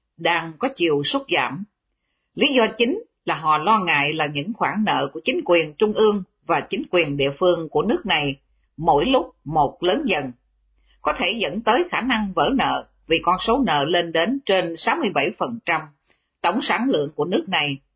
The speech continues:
Dẫn đầu là ngành địa ốc và hạ tầng cơ sở. Dấu chỉ thứ hai cho thấy, Cục Quản lý Ngoại hối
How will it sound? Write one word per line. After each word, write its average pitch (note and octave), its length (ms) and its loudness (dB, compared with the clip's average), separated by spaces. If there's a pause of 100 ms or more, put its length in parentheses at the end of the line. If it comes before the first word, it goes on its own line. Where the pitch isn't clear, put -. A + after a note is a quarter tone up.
(560)
Dẫn F3+ 280 0
đầu F3+ 280 2
là F3 120 2
ngành E3 280 -4
địa D#3+ 200 0
ốc - 320 -2
và D3+ 100 -2
hạ D3+ 300 -2
tầng C#3 320 -2
cơ E3+ 160 2
sở. D3 380 -2 (800)
Dấu G3 220 -2 (100)
chỉ D#3 300 -4
thứ C4+ 100 0
hai F3+ 280 -2
cho E3 180 0
thấy, F#3+ 340 -2 (400)
Cục F#3 240 0
Quản F3+ 260 0
lý C#4 240 2
Ngoại D#3 240 2
hối G3+ 260 0